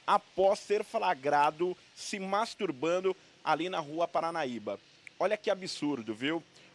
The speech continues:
Uma testemunha relatou ter visto ali, ele próximo da caixa d'água ali da Sanesul, o autor, ele tava de calça jeans, tava com a camiseta escura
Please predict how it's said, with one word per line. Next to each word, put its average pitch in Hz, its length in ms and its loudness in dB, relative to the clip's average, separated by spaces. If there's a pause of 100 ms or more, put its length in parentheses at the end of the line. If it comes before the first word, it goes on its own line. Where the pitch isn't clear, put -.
Uma 151 140 0
testemunha 185 500 0
relatou 170 480 4
ter 160 180 -2
visto 156 320 -4
ali, 147 140 0
ele 160 140 -2
próximo 240 420 -2
da 165 120 0
caixa 160 260 -4
d'água 151 300 0
ali 151 180 0 (240)
da 175 180 2
Sanesul, 170 640 -4
o 160 80 4
autor, 185 440 4 (280)
ele 170 140 -6
tava 185 260 4
de 165 140 -6
calça 165 340 0
jeans, 190 480 -6 (260)
tava 165 200 0
com 196 100 -6
a 180 60 -6
camiseta 156 540 -4
escura 220 580 2